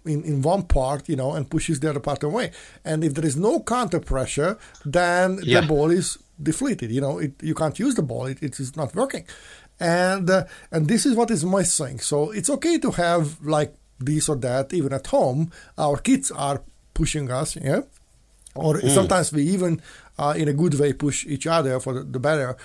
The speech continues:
Speaker 1: uh, to get, get on the other side of things. And that, that's working. So, but if there is no counter pressure by, by the, the, the,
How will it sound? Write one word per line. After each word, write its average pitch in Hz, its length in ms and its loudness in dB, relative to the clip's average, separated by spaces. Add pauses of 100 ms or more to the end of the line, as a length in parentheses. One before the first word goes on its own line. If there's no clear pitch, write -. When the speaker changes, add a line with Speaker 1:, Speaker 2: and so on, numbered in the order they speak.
(320)
Speaker 1:
uh, 139 440 2
to 131 120 -4
get, 143 320 -2
get 135 220 -2
on 135 100 -4
the 131 260 -4 (120)
other 147 180 0
side 170 320 0
of 107 100 -2
things. - 320 -8 (380)
And 151 440 4
that, 151 120 0
that's 175 220 2
working. 202 380 0 (280)
So, 160 220 2
but 170 220 0
if 180 120 0 (100)
there 175 160 4
is 165 180 2
no 214 420 0
counter 214 360 -2
pressure 160 600 0 (340)
by, 143 920 0
by 139 420 0
the, 143 360 0
the, 143 180 -2
the, 143 320 -2